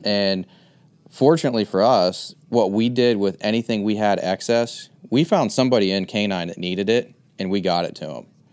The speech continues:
Because we didn't want anything to go to waste that we raised funds for and we had gotten, because that's just, that goes against everything I'm trying to do. I'm trying to make every, every dollar we collect, I'm trying to make it count for something.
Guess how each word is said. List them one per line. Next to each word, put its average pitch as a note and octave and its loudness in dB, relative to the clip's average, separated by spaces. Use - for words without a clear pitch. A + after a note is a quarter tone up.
Because A2+ -2
we B2+ 2
didn't D3 0
want B2 0
anything A2+ -2
to G2+ -2
go G2+ 2
to F2+ -4
waste G2+ 0
that F#2 -4
we F#2 -2
raised F2 -6
funds F#2+ -6
for F2 -6
and F2 -12
we F2+ -10
had E2+ -10
gotten, F2+ -6
because G#2 -2
that's A2 0
just, - -4
that B2 2
goes C#3+ 4
against A2+ -4
everything G#2 0
I'm F#2+ -2
trying F#2 -4
to E2+ -6
do. E2+ -4
I'm G2 -4
trying A#2 -2
to A2 -2
make G2+ -4
every, A#2+ 0
every B2 0
dollar A2+ 2
we G#2 -4
collect, G2 -2
I'm F#2+ -8
trying G2 -6
to F#2 -6
make F2+ -6
it - -12
count F2 -8
for E2+ -12
something. G#2+ -6